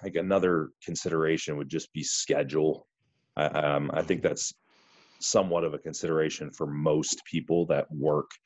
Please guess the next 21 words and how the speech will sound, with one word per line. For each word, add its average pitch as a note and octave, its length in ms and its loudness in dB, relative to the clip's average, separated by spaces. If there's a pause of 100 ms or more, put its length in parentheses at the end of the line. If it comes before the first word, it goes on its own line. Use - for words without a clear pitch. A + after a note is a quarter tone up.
(640)
a D#2 60 4
schedule, D2 640 2
you D#2+ 100 0
know? D2+ 180 4
So F2 280 4
I F#2 180 -2
will, F2+ 420 2 (440)
I G2+ 100 4
do G2 400 2
generally E2+ 680 -2
allow, D2+ 680 -2 (380)
um, B1 440 -14 (380)
a F2+ 60 -4
little F2+ 200 2
bit D#2+ 120 0
of C#2 120 -8
input E2 360 -2
or D2 100 -4
flexibility D2+ 760 -4
there. C#2+ 240 -4
Like, C2 240 -6